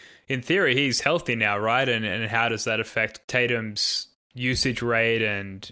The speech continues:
and how many plays Brad's calling for him? And then you look at the injury-prone Sixers, and Ben Simmons and Joel Embiid have kind of been struggling with injuries all season. Like,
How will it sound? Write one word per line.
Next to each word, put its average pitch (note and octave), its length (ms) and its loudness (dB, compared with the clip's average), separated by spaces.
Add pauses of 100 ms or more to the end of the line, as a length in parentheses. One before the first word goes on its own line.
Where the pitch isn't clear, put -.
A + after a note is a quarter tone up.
(100)
and G#2 500 -6
how A#2+ 180 -2
many A2+ 160 -4
plays G#2+ 580 -4
Brad's A2 480 -4
calling A#2+ 440 -2
for A#2 140 -6
him? A2+ 480 -2 (520)
And A2+ 200 -4
then A#2+ 240 -2
you B2 120 -2
look B2+ 200 -2
at A#2+ 140 -4
the A2+ 320 0
injury-prone A2+ 1200 -4
Sixers, D#3+ 680 0
and G#2 240 -2 (220)
Ben A#2 180 -2
Simmons A#2+ 380 -4
and A2 120 -6
Joel A2+ 320 -2
Embiid G#2+ 280 -2
have A2+ 80 -2
kind A2+ 160 -2
of G#2+ 60 -4
been G#2+ 100 -6
struggling A2 420 -2
with A2 140 -4
injuries G#2 360 -4
all G2+ 160 -2
season. A2 560 -4 (440)
Like, - 220 -4